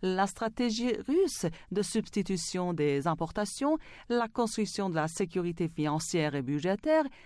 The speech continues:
la dédollarisation de l'économie, ainsi que les efforts visant à réduire la dépendance au secteur des exportations énergétiques ont tous jeté de bonnes bases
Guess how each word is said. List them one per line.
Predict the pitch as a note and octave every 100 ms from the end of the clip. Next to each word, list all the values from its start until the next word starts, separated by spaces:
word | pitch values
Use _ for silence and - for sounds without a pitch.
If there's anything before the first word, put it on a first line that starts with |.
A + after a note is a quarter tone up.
| -
la | C4+ C4
dédollarisation | A#3 A#3+ A#3 A3 G#3 G3 G3+ G3 G3 F3+
de | C#3
l'économie, | C3 E3 A3+ A3+ B3+ D#4+ D#4+ - - A#3+
ainsi | A3+ B3
que | A#3
les | A3 F3 G3+ A3
efforts | C4+ - D4 C3 - - -
visant | A3 G#3+ G#3
à | F#3+
réduire | D#3 F3 E3+ E3 D#3+ -
la | B2
dépendance | D3+ G3 G#3+ G#3 C#4+ C#4 - - -
au | B3
secteur | A#3 A#3 - F#3+ D#3+ C3+
des | B2 A#2+
exportations | C3 - - A2 - D3 - C3+
énergétiques | B2 B2+ D3 F#3+ A#3 C4+ - - - -
ont | C4+
tous | C#4 G#4+ F#4+ A#3+
jeté | G3+ A#3+ - A3 G3
de | E3
bonnes | D3+ A#3 C#4+ G3
bases | - B2+ F#3